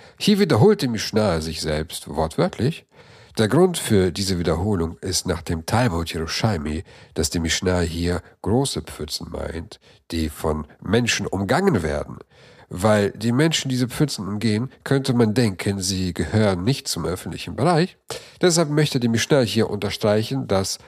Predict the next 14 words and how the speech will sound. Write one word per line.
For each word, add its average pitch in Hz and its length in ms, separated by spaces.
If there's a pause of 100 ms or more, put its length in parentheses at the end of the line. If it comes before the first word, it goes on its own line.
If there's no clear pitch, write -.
(180)
auch 87 240
solche 104 400
Pfützen, 82 560
die 80 280 (220)
natürlich 82 540
nicht 78 200
tiefer 87 280
als 78 240
zehn 82 160
Tvachim 120 400
sein 82 200
dürfen, 82 340 (280)
gehören 101 440 (280)
auch 82 320